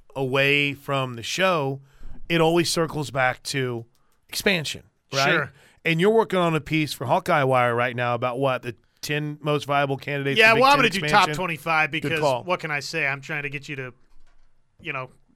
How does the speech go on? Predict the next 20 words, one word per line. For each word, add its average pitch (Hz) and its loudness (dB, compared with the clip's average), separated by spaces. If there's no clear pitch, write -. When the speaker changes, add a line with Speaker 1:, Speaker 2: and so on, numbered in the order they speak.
Speaker 2:
get - -10
those 185 -6
clicks 262 -2
up, 160 -4
baby. 151 0
Come 339 -2
on, 247 2
page 254 -2
views. 156 -6
But, 170 -2
uh, 151 -2
yeah, 202 -4
I 190 0
mean, 214 0
it's, - -8
look, 170 -2
it's - -6
tough 214 0
after 151 0
the 131 -6